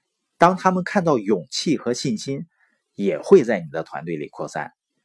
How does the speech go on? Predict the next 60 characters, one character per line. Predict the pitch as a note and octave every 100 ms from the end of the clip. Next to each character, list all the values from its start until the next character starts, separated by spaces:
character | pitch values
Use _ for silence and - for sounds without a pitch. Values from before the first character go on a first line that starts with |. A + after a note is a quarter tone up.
| _ _ _ _ _ _ _
人 | B2 C3+
们 | D#3
会 | D#3+ C3+
说 | D3
啊 | C3+ G#2+ F#2
，“你 | -
看 | C3 F#3+ F3+ D#3+
他 | - F3+
们 | E3+
已 | A2
经 | B2+ D3+
做 | F3
到 | C3 C3+ A2
了， | F#2 F2+ _ -
我 | A2+
也 | F3+
可 | C3+ -
以 | G#2+
做 | - G2+
到 | G2+
啊。” | F#2 E2 - _ _ _ _
培 | - D#3
养 | F#3 F#3
勇 | C3 F2+
气 | - D3
思 | G#2+ D#3+
考 | D#3+ - -
的 | G2
第 | E3 C3
三 | - D3+
点 | C#3+ E2 -
呢， | E2 E2+ _ _ _ _ _ _
想 | - C3+
想 | D#3+ A2
看， | C3+ B2+ G2+
如 | B2 F3+
果 | F#3
你 | F#3 A2
不 | - B2
够 | F#3 A2
勇 | F2+
敢， | G2 D#2+ - _ _ _ _ _
对 | - G3
于 | C3 C3
那 | D3+
些 | C3 D3 C#3
帮 | - F3+ F#3 F#3
助 | F3+ A2
过 | G2+ E2+
你 | D#2+ C#2+ _
成 | - - A2 D#3
长、 | F2 - _ -
帮 | D#3 F3
助 | F#3 C3
过 | A2+
你 | F2 D#2
成 | - G2 A2+
功 | D#3 E3+
的 | A#2
人， | D#2+ D2+